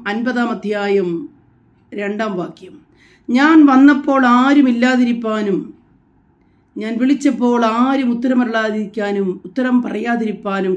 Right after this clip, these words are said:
കാരണമെന്ത്? വാസ്തവമായി എൻ്റെ കൈ കുറുകിയിരിക്കുന്നുവോ? അല്ല,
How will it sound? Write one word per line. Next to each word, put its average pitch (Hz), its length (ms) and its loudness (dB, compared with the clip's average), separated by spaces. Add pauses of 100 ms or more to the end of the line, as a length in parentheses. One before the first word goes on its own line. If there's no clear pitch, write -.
കാരണമെന്ത്? 190 580 -4
വാസ്തവമായി 285 720 2
എൻ്റെ 262 360 0
കൈ 240 160 -4
കുറുകിയിരിക്കുന്നുവോ? 233 800 -4 (500)
അല്ല, 240 160 0